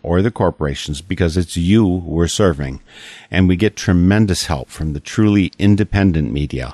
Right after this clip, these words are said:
like the forty-two or so community radio stations that carry our Spirit in Action and Song of the Soul programs. Remember to help them out with aid of your hands and your wallet. Right now, back to Bible Bash and today's guest hosts for Spirit in Action,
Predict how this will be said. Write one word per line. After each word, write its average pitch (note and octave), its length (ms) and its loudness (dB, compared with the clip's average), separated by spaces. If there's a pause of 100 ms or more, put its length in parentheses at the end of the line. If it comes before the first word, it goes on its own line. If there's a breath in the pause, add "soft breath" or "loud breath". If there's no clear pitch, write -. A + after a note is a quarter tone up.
like D#2+ 260 -2
the F2+ 60 -4
forty-two G2 560 2
or F2 140 4
so G2 180 0
community F2 560 0
radio F2+ 380 2
stations G#2 480 -2
that - 160 -6
carry D2+ 460 -2
our D2+ 200 -6
Spirit F2 560 0
in D#2 140 0
Action D#2 440 -4 (280 loud breath)
and F#2 500 2
Song E2+ 360 0
of D2 80 -4
the D2+ 80 -4
Soul C#2+ 300 -2
programs. C2 760 -4 (560 loud breath)
Remember F#2 400 4
to E2+ 80 0
help F#2+ 260 0
them G#2 260 2
out A#2 240 2
with F2 180 -8
aid D2+ 200 -4
of C#2 100 -8
your C#2 140 -8
hands A2+ 720 0
and D#2 280 -4
your D2 120 -4
wallet. F2+ 560 0 (420 loud breath)
Right F#2 300 0
now, E2+ 380 0 (280 soft breath)
back D#2+ 220 -4
to - 80 -16
Bible F2 360 0
Bash F#2 400 0
and D2 120 -4
today's D#2 440 -4
guest F2 260 -2
hosts F#2 240 0
for E2+ 140 -8
Spirit D#2+ 400 -2
in D2+ 80 -4
Action, D#2+ 460 -2